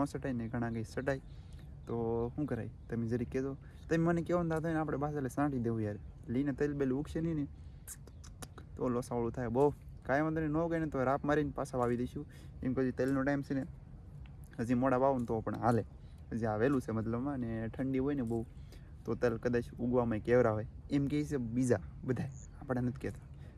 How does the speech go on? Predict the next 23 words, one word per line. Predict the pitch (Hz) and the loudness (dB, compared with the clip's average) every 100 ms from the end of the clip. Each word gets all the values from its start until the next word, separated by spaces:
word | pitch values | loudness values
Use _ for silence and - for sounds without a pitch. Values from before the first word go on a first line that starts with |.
| - | -14
ખેડૂત | - 120 110 | -4 -4 2
ભાઈઓ | 123 123 | 2 4
ઘણા | 131 127 | 2 0
લોકો | 131 131 | -2 -2
એમ | 123 117 113 | 0 0 0
કહે, | 131 117 - - - - - | 0 0 -4 -14 -14 -8 -2
આપણને | 175 165 165 | 0 2 2
અત્યારે | 151 143 | 2 2
આજકાલના | 160 - 147 139 | 2 0 0 2
માણ | 143 139 | 2 0
આપણને | 139 131 - | -2 -4 -6
ખબર | 131 165 | 0 2
શું | 160 120 | 2 0
હોય | 101 135 | 0 -4
હે? | - - - - - - - | -8 -10 -14 -12 -12 -10 -4
તો | 127 | 0
એવું | 143 160 | 0 0
છે | 160 | 0
યાર | 160 | 0
બધુંય. | 160 165 - - - - - - | 0 -2 -4 -12 -14 -14 -14 -2
તો | 143 151 | 2 6
હાલો | 165 160 - - | 6 4 0 -6
હવે | 135 139 | 0 2